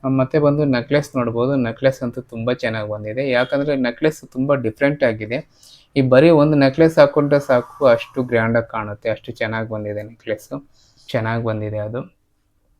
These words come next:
ಆ, ಲೈಟ್ ವೇಟ್ ಇಲ್ಲ ಯಾವುದು ಕೂಡ,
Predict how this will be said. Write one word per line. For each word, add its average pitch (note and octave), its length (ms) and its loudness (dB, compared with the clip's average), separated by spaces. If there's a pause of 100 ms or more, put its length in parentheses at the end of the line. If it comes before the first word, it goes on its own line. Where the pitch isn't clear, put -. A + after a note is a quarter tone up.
(500)
ಆ, C3+ 40 -6 (640)
ಲೈಟ್ F3 240 0
ವೇಟ್ D3+ 200 4
ಇಲ್ಲ A2+ 140 -4
ಯಾವುದು A2 400 -4
ಕೂಡ, A2 200 -4